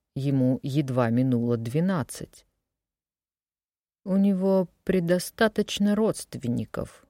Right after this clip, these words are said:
резко обрывает Тибр. «Вы с Визулией поможете ему править королевством.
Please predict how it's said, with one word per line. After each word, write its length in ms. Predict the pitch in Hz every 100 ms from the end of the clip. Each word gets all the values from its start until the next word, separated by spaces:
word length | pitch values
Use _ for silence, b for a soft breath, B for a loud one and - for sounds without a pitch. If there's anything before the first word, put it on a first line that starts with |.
| _ _ _ _ _ -
резко 520 | 123 110 - - 113
обрывает 500 | 117 117 113 113 - -
Тибр. 440 | 127 117 113 - _ _ _ _ _ _ _ _ _
«Вы 360 | 160 143 160 170
с 120 | -
Визулией 640 | 190 196 165 170 160 175 175
поможете 720 | - 190 175 135 135 139 180
ему 200 | 180 180
править 500 | - 156 123 107 -
королевством. 880 | - 131 139 127 - - 123 117